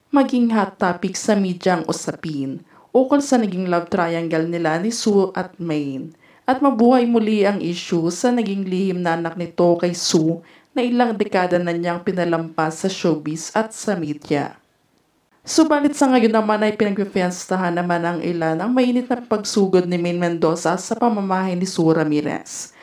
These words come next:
kasama si Arjo Atayde, kung saan nahuli nitong magkasama ang dalawa.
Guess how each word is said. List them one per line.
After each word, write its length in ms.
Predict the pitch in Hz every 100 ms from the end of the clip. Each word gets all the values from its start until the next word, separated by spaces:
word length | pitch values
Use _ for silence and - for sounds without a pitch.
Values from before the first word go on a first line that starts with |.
| - _
kasama 480 | 269 277 269 240 240
si 160 | 240 -
Arjo 420 | 170 160 160 156
Atayde, 640 | 160 - 147 147 151 139 - _ - _ -
kung 160 | 277 302
saan 340 | - 240 247
nahuli 400 | 240 220 214 202
nitong 300 | 196 190 180
magkasama 720 | 180 180 180 - 170 165 165 165
ang 160 | 170
dalawa. 640 | 156 151 151 151 131 170